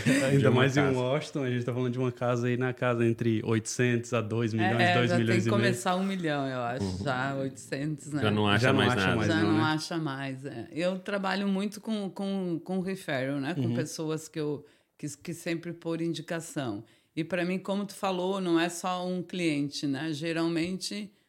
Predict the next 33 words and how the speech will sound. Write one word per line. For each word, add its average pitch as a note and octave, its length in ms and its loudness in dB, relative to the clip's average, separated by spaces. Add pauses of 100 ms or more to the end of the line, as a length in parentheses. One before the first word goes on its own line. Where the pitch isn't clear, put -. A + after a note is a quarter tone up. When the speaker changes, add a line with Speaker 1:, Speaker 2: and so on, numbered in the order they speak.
(140)
Speaker 3:
o E3 100 -6
cliente F3+ 540 -2
vira F3 480 -2
um D#3+ 140 -2
amigo. E3 420 -2
É C#3 100 -2
parte, F#3 640 -2
é C#3+ 100 -6
parte E3+ 460 -4
da D#3 200 -4
minha E3 260 -4
família, C#3 560 -6
né? C#3+ 240 -8
Porque D3 240 -12
eu, A#2+ 200 -10 (380)
a D#3 60 -8
mesma E3 320 0
coisa F3+ 240 -6
que G#3 80 -10
vocês F#3 420 -6
têm E3+ 360 0
o D3+ 60 0
cuidado D#3 540 -2
quando D3 220 -4
vocês D3 340 -8
ajudam C#3+ 420 -6
na B2+ 140 -6
parte C3 420 -10
de C3 120 -20
seguro C#3 480 -8
com C3 200 -10
as B2 120 -10
pessoas, E3+ 720 -6